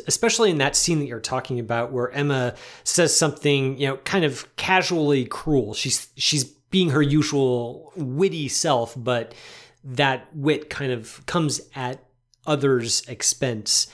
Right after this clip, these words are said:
And in this scene, y-, you see the fallout of that wit ac-, accidentally coming out, uh, to another person's face. And De Wilde keeps her camera,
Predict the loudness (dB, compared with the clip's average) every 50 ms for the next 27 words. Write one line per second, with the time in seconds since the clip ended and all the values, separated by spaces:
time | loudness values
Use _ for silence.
0 | -16 -10 -4 -4 0 0 2 4 4 4 2 2 0 2 2 2 2 2 0 -2
1 | -6 -8 -12 -16 -16 -16 -16 -16 -16 -10 -6 -4 -4 -4 -6 -10 _ _ -2 2
2 | 2 2 4 2 0 -2 -4 -6 -2 0 2 2 2 2 0 -2 -2 -6 -6 -8
3 | -8 -6 -6 -6 -6 -8 -10 -12 -16 -18 -20 _ _ _ _ _ _ -10 -4 0
4 | 2 2 2 2 0 0 2 2 2 2 0 -2 -8 _ _ _ _ 0 2 2
5 | 2 2 0 -6 -14 _ _ -2 -2 -2 -2 -4 -6 -6 -2 0 0 2 2 0
6 | 0 2 2 0 0 -2 -8 -8 -8 -6 -6 -8 -8 -8 -6 -4 -4 -4 -4 -4
7 | -6 -6 -8 -8 -8 -4 -4 -4 -4 -6 -12 -20 _ -20 -12 -6 -4 -4 -2 -2
8 | -2 -2 -2 0 0 2 2 2 0 -2 -4 -6 -6 -6 -6 -4 -6 -6 -6 -8
9 | -8 -8 -8 -6 -6 -6 -8 -8 -10 -6 -4 -4 -4 -6 -8 -20 -20 -20 -20 _
10 | -6 -2 -2 -2 -2 -2 -4 -4 -4 -2 -2 0 0 0 -2 -8 -10 -18 -20 -12
11 | -6 -4 0 0 2 2 2 2 0 0 -4 -8 -6 -6 -4 -2 0 0 0 0
12 | 0 -2 -6 -4 -4 -2 0 2 2 0 0